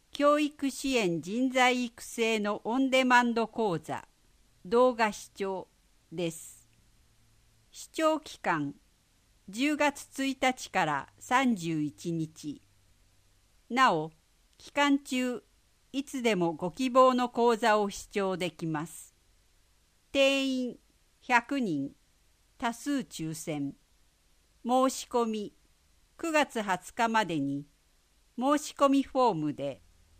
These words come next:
エヌピーオー法人東京学芸大子ども未来研究所、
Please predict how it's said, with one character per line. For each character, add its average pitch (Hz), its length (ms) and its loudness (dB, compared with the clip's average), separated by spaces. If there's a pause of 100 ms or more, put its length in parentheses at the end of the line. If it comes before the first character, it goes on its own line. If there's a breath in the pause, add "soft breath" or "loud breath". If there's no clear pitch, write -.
(140)
エ 240 100 0
ヌ 302 180 4
ピ 302 400 0
ー 285 40 6
オ 285 100 4
ー - 20 0
法 277 320 2
人 147 320 -4 (360)
東 285 220 0
京 277 320 4
学 247 320 0
芸 233 280 0
大 202 320 -2 (280)
子 240 180 -2
ど 294 140 4
も 294 160 4
未 285 160 2
来 190 240 2
研 214 300 -4
究 208 400 -6
所、 175 240 -4